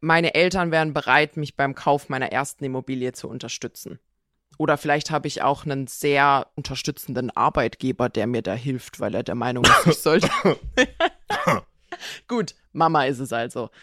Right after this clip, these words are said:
So, sagen wir mal, meine Eltern wären bereit, äh, mich da mit dem Cash, was ich am Anfang brauche, ein bisschen zu unterstützen.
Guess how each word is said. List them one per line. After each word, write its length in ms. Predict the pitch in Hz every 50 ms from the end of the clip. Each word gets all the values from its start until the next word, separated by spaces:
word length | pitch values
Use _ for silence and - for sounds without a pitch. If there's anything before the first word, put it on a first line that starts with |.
| - - - _ _
So, 340 | - - 143 120 101 - _ -
sagen 240 | - 180 190 214 226
wir 80 | 226
mal, 140 | 220 208 196
meine 260 | 190 180 170 165 160
Eltern 360 | - 180 190 220 214 190 190
wären 240 | 170 165 160 160 160
bereit, 580 | 151 147 - 139 139 147 156 160 - - - - -
äh, 340 | 143 147 147 147 147 143 - - -
mich 260 | 156 156 160 - -
da 180 | - 143 143 143
mit 220 | 143 143 131 -
dem 380 | 143 139 139 139 139 135 - _ _ -
Cash, 320 | - - 160 170 - -
was 140 | 160 156 -
ich 140 | 143 131 160
am 100 | 135 -
Anfang 320 | - - 135 - 139 131
brauche, 260 | 123 - 123 127 - 143
ein 60 | 127
bisschen 320 | 131 127 - - 131 127
zu 160 | - - 135
unterstützen. 680 | - 127 127 - 123 - - - 123 - - - - -